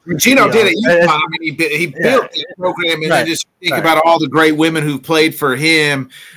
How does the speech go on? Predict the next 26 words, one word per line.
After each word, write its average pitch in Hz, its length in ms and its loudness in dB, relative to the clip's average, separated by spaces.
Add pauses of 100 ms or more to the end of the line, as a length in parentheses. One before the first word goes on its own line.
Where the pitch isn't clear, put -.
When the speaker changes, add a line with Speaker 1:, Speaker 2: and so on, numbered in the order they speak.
(160)
Speaker 2:
Yeah, 123 460 2
Speaker 1:
Uh, - 20 2
Speaker 2:
dude. 247 340 -6 (360)
Speaker 1:
I 131 60 -6
mean, 135 200 -6
Speaker 2:
That's 135 120 -4
what 208 120 0
I'm 214 80 0
saying. 226 360 2
Half, 196 380 0
half 202 340 0
the, 196 380 -6
all 180 200 0
the 202 80 -4
stars 185 540 0
in 180 120 -4
the 175 60 -6
W 180 300 -2
N 170 80 -2
B 170 140 -4
A 190 180 0
were 147 140 -4
former 160 560 -2
Speaker 1:
<laughs> - 0 -
Speaker 2:
UConn, - 640 -2 (260)
were 196 120 -2